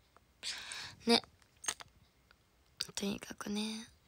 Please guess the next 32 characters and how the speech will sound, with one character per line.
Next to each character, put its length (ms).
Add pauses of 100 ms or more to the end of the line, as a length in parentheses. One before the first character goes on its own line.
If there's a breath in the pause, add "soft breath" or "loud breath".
(2250)
急 200
激 320
に 160 (280)
実 100 (100)
家 60
に 100
帰 100
っ 40
て 140
き 140
ま 140
し 60
た。 200 (240)
予 120
定 220
も 140
な 120
く。 140 (2250 loud breath)
う 40
ん。 40
ゆ 140
っ 20 (1900 loud breath)
く 100
り 80
休 200
ん 80
で 60
あ 80
り 140
が 140
と 160
ね。 180